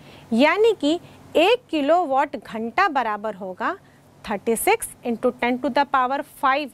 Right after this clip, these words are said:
joule या फिर three point six into ten to the power six joule। हमारे घरों में बहुत सारे electric appliances इस्तेमाल होते हैं और ये सब electrical appliances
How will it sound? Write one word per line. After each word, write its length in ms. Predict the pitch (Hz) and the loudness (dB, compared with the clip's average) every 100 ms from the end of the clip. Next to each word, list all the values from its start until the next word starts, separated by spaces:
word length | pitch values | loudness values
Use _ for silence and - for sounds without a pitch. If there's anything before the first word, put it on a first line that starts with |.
| 190 | -16
joule 280 | - 240 359 539 _ _ _ _ _ _ _ - - - - - - - - | -10 -6 -6 -6 _ _ _ _ _ _ _ -20 -20 -20 -20 -20 -20 -20 0
या 180 | 269 381 | 4 4
फिर 280 | 440 427 466 - - - | 2 0 0 -6 -20 -4
three 320 | 330 427 466 415 | 2 2 2 0
point 300 | 349 320 330 | 0 -2 -2
six 420 | 339 - - 254 | -4 -6 -6 -6
into 240 | 254 277 269 | -4 -4 -2
ten 200 | 269 311 | -2 -4
to 60 | 285 | -4
the 60 | 262 | -2
power 440 | 233 233 311 - | -2 -2 -6 -4
six 160 | 359 - - - | -6 -6 -14 -16
joule। 280 | 196 247 - - - - - - - - - - - - - - - - - - - | -4 -2 -4 -12 -20 -20 -20 -20 -20 -20 -20 -20 -20 -20 -20 -20 -18 -18 -16 -14 0
हमारे 320 | 381 440 453 | 2 4 2
घरों 300 | - 330 381 | 2 2 4
में 220 | 320 339 - - - - 254 | 2 2 -4 -18 -20 -12 0
बहुत 300 | 339 480 - | 2 2 0
सारे 360 | 339 262 320 | -2 0 0
electric 400 | 277 262 - 359 | -2 -6 -8 -4
appliances 560 | 269 - 240 247 320 349 | -4 -2 -4 -2 -2 -2
इस्तेमाल 480 | 302 - 240 220 208 | -2 -4 -2 -2 -2
होते 280 | 190 - | -8 -8
हैं 220 | 202 196 190 - - - - - - - - - - - - | -10 -10 -14 -20 -20 -20 -20 -20 -20 -20 -18 -18 -18 -18 0
और 160 | 349 427 | 2 4
ये 140 | 403 | 2
सब 280 | 466 - 440 | 2 2 2
electrical 460 | 415 302 - 320 370 | 2 0 -6 -4 -2
appliances 680 | 302 262 254 247 339 403 | -2 -4 -6 -6 -4 -4